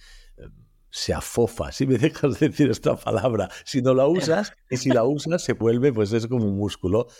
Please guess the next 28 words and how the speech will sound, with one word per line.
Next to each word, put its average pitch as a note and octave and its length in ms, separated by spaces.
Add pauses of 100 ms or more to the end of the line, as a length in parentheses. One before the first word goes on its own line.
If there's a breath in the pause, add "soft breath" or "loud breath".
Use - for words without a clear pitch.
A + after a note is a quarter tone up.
(120 loud breath)
y G#2+ 60
entonces G#2 300
eso A#2 140
se G2+ 100
entrena, D#2 500
y C#2 220
hay E2 160
algún F2+ 240
ejercicio D#2+ 480
que D#2+ 140
otro D#2+ 280 (540 soft breath)
en F2+ 160
el E2 120
libro D#2 380 (160)
para E2 180
entrenar D#2 420
la F#2 100
fluidez, D2 520
que C#2+ 320
escasea - 640
bastante, - 600 (320 soft breath)
porque - 300
somos D#2+ 340
un D#2+ 80
poco E2+ 220
de D#2+ 60
pensamiento D#2+ 580
único. C#2+ 400